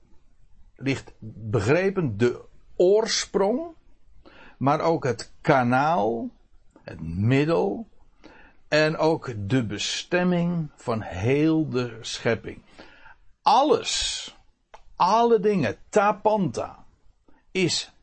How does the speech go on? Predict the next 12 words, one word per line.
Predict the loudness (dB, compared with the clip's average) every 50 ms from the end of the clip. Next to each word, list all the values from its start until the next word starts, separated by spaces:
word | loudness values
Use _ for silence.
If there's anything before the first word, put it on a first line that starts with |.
| _ _ -20
vanuit | -18 -8 -2 2 2 4 4 4 2 2 2 2 2
hem, | 2 0 0 0 -2 -4 -6 -4 -2
dat | -2 0
wil | 0 0
zeggen, | 0 0 0 0 0 -2 -4 -6 -14 -20 -20 -20
God | -14 -10 -4 0 0 0 0 -2 -6
is | -4 -2 -2 -2 -4
de | -4 -4 -4 -4
schepper | -4 -4 -6 -4 -2 -2 -2 -2 -2 -4 -4 -4
van | -2 -2 -4 -4 -4 -12 -8 0
alle | 0 2 2 2 2 0 0
dingen, | 0 0 -2 -2 -4 -8 -10